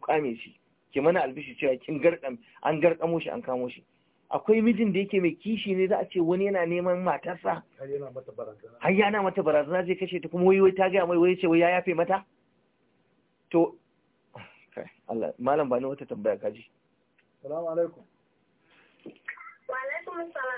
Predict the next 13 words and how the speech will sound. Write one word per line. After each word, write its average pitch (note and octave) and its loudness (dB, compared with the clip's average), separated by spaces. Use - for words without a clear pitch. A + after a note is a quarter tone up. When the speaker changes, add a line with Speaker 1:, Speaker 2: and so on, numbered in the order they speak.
Speaker 2:
Muna F3+ 0
tare D3+ -4
da C#3 -4
wa? G#2 -10
Da - -2
take - -20
so A2+ -18
a A2 -20
yi. B2+ -18
Idan B2 -18
da B2 -12
lokaci B2 -14
yana A#2 -14